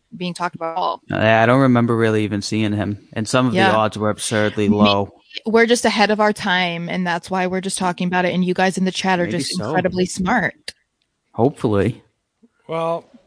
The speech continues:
Speaker 3: he was mentioned today on N B C. Cam Newton is definitely better than plenty of starting quarterbacks. That's going back to his thirty-two thing. Yeah, no, Gardner Minshew is not mentioned by many people.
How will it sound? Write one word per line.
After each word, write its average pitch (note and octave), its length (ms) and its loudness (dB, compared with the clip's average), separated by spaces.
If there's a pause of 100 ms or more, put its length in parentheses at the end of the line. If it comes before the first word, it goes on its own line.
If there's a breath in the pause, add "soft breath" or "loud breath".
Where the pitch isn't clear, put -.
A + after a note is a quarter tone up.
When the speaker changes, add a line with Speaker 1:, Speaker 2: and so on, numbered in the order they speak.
(220)
Speaker 3:
he D#3+ 180 -6
was F#3 200 -4
mentioned G3 400 -4
today F3 260 2
on D#3 160 0
N D3+ 140 -4
B C#3+ 160 -6
C. D#3 480 -6
Cam F3 280 -4
Newton E3+ 220 -4
is C#3 100 -6
definitely C#3+ 400 -2
better C3 360 -4
than A#2+ 180 -6
plenty C3 300 -8
of A#2 100 -8
starting A2+ 320 -8
quarterbacks. B2 580 -8
That's B2 200 -8
going A2 240 -6
back G#2 240 -12
to G#2+ 80 -14
his G2 160 -14
thirty-two G#2+ 440 -12
thing. G#2+ 220 -12
Yeah, G#3+ 140 -4
no, C4+ 160 -4
Gardner A#3+ 260 -6
Minshew A#3+ 320 -4
is E3+ 80 -8
not E3 220 -8
mentioned C3 400 -10
by G#2 80 -10
many A#2 240 -10
people. - 340 -20